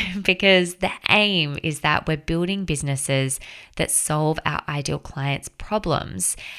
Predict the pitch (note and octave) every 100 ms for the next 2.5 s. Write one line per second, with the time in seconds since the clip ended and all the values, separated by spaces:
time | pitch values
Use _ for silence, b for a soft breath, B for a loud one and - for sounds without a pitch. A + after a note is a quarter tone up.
0 | B B F3 E3+ - F3+ E3 E3+ F3 -
1 | E3+ D#3 D3+ - D3+ C#3 - _ D3+ D3+
2 | D3+ D#3+ - D#3+ D#3